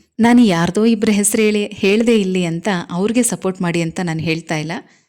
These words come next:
ನಿಮ್ ಮನ್ಸಿಗೆ ಅನ್ಸುತ್ತೆ, ಯಾರೆಲ್ಲ ತುಂಬ ಎಫರ್ಟ್ ಹಾಕಿ ಕೆಲ್ಸ ಮಾಡ್ತಾ ಇದ್ದಾರೆ ಅವ್ರಿಗೆ ಮನಸ್ಫೂರ್ತಿಯಾಗಿ ಸಪೋರ್ಟ್ ಮಾಡಿ.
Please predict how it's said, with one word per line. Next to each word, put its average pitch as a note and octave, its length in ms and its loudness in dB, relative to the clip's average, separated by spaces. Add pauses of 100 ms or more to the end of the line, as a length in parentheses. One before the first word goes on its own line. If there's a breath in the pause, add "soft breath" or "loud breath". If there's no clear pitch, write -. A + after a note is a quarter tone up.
(140)
ನಿಮ್ E3 160 -6
ಮನ್ಸಿಗೆ F#3+ 400 -2
ಅನ್ಸುತ್ತೆ, F3+ 840 -8
ಯಾರೆಲ್ಲ B3 480 -2
ತುಂಬ F#3+ 300 -6
ಎಫರ್ಟ್ F#3+ 440 -6
ಹಾಕಿ F3 300 -6
ಕೆಲ್ಸ E3+ 340 -6
ಮಾಡ್ತಾ D#3+ 340 -6
ಇದ್ದಾರೆ D#3+ 640 -10
ಅವ್ರಿಗೆ A3 520 0
ಮನಸ್ಫೂರ್ತಿಯಾಗಿ G#3 880 -2
ಸಪೋರ್ಟ್ D#3+ 420 -4
ಮಾಡಿ. D3+ 440 -4